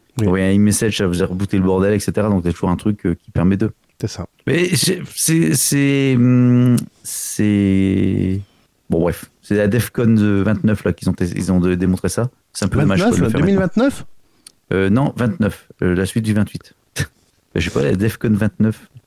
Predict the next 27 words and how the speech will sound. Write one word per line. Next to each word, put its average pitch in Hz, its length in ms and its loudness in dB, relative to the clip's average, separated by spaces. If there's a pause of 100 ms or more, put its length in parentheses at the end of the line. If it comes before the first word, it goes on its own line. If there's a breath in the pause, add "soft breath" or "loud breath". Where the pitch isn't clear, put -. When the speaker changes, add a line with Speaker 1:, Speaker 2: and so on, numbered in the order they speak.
(160)
Speaker 1:
Bah, 160 280 -8
Speaker 2:
Vingt-neuvième 101 260 0
Speaker 1:
pour - 140 0
moi, 107 140 2
c'est 196 100 2
Speaker 2:
édition. 135 180 2
Speaker 1:
deux - 60 4
mille 104 100 2
vingt-neuf. 151 500 0 (160)
Ah, 170 240 2
vingt-neuvième 151 460 2
édition. 147 500 0 (140)
C'est - 180 -8
en 101 60 0
quelle 107 180 -2
année, 110 200 2
Speaker 2:
Ah, 101 60 0
je 85 60 -2
Speaker 1:
ça ? 98 60 0
Speaker 2:
sais 98 60 0
pas. 135 260 0 (260)
Ou 101 60 0
alors, 104 180 0
c'est 101 160 -2
vingt-neuf 101 520 -2
rue, 104 160 0
euh, 95 720 2